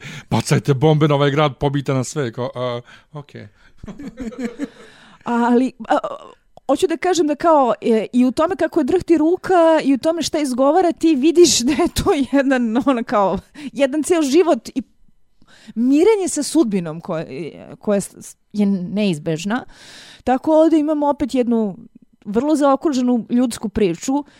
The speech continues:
Speaker 2: i na sve to, ono, jednog zombija koji ušeta u, ono, booby trap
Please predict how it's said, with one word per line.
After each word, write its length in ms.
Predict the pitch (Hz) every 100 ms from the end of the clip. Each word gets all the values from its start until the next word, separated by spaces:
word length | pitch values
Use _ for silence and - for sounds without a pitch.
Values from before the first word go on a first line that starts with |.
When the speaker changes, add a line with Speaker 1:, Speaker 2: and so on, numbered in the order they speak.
| - -
Speaker 2:
i 100 | -
na 100 | 220
sve 240 | 220 254 269
to, 160 | -
ono, 180 | 254 254
jednog 360 | 226 240 254 233
zombija 360 | 254 254 254
koji 180 | 233 240
ušeta 520 | 226 - 233 226 -
u, 160 | 233 208
ono, 160 | 208 208
booby 520 | 196 170 175 196 214
trap 300 | 269 285 -